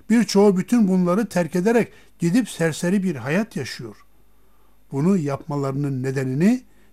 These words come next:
yaşamayı istediklerini söyleyerek açıklıyorlar. Dostum, maddesel şeyler yaşamınızı sağlamaz.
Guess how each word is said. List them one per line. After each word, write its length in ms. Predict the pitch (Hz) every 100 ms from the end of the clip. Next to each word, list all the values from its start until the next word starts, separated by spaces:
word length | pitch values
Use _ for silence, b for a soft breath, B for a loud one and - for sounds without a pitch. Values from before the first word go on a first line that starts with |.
| -
yaşamayı 720 | 139 - 165 170 170 185 208
istediklerini 880 | 165 - - 170 160 - 165 170 185
söyleyerek 580 | - 165 165 202 190 - b b -
açıklıyorlar. 680 | 139 - - 127 110 107 101 - b b b -
Dostum, 480 | 135 117 190 208 208 b b -
maddesel 640 | 135 131 123 165 - 196
şeyler 500 | 170 147 127 143 208 202 b b b
yaşamınızı 640 | 139 123 143 131 127 120 123
sağlamaz. 640 | - 117 120 131 117